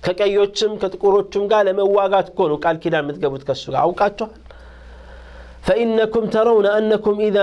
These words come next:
ኑሂከት አምዋሉኩም ሙሲበቱን ወአሽራፉኩም ቀትለን አስለምቱሙህ፣ ገንዘባችሁ ከተዳከመ፣ ኢኮኖሚያችሁ ከተቃወሰ፣ ትላልቅ የምትሏቸው ሰዎች ግድያ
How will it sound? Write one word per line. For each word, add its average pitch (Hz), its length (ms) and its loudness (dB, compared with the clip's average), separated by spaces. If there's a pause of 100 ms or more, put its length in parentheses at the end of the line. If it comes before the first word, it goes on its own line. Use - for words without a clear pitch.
ኑሂከት 208 580 -2 (160)
አምዋሉኩም 196 680 2
ሙሲበቱን 175 640 -2 (760)
ወአሽራፉኩም 202 880 2
ቀትለን 196 400 0
አስለምቱሙህ፣ 165 640 -2 (1800)
ገንዘባችሁ 196 600 2
ከተዳከመ፣ 175 600 -2
ኢኮኖሚያችሁ 185 680 -2
ከተቃወሰ፣ 180 640 0 (1300)
ትላልቅ 208 360 2
የምትሏቸው 208 640 0
ሰዎች 233 360 0 (300)
ግድያ 208 320 -2